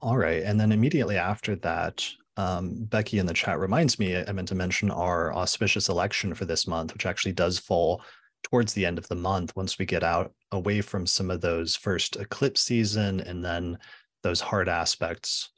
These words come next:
the exact ones at least, with Mars and Pluto and everything. So the auspicious election for this month, um, that we picked out is set for May thirtieth, twenty twenty-three, around two forty-five P M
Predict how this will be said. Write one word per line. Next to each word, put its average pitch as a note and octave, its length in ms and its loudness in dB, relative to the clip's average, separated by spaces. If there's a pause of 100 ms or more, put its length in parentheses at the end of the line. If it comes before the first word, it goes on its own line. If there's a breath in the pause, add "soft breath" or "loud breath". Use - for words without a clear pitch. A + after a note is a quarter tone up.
(140)
the G#2 160 -2
exact F2 460 -2
ones E2+ 260 -2
at F2 140 -6
least, E2+ 340 -4
with F2+ 340 -4
Mars E2+ 400 0
and E2+ 160 -6
Pluto F#2+ 360 0
and E2+ 100 -4
everything. F2+ 600 -2
So F#2 380 2 (760 loud breath)
the A#2 140 2
auspicious D#3 420 2
election F2+ 420 2
for F#2+ 140 -4
this E2+ 260 -2
month, E2+ 400 -2 (340)
um, F2 380 -2 (100)
that F#2+ 120 -2
we F#2 100 -2
picked - 260 -4
out F2 360 2
is F#2+ 420 0
set - 340 0
for G2+ 260 2
May G#2 440 0
thirtieth, G2 600 -2
twenty F#2+ 260 -2
twenty-three, G#2 720 -2 (560 loud breath)
around G2+ 480 2 (100)
two - 220 2
forty-five G#2 800 2
P G2 300 -4
M F2+ 340 -2